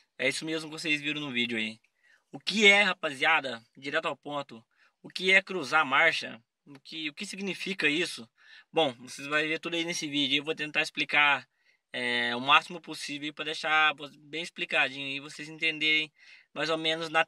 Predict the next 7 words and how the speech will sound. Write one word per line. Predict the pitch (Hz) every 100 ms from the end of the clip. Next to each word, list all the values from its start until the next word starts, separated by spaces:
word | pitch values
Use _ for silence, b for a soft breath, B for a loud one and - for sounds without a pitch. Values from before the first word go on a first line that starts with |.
| _
teoria, | 196 196 170 175 165
né, | 165
como | 165 160 165
funciona. | 170 175 - 143 120 123
Mas | 127 131
na | 143
prática | 139 135 131 143 - -